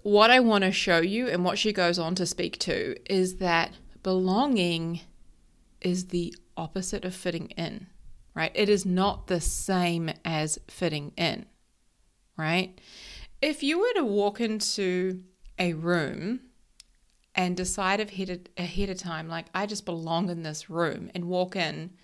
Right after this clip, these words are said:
having decided you belong, then you don't need to change who you are to adapt to your surroundings, right?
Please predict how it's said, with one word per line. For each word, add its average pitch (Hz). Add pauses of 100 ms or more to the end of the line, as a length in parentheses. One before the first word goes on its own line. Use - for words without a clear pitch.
(240)
having 180
decided 160
you 165
belong, 165 (1160)
then 226
you 254
don't 240
need 233
to 190
change 202
who 202
you 185
are 185
to -
adapt -
to -
your 151
surroundings, - (800)
right? 143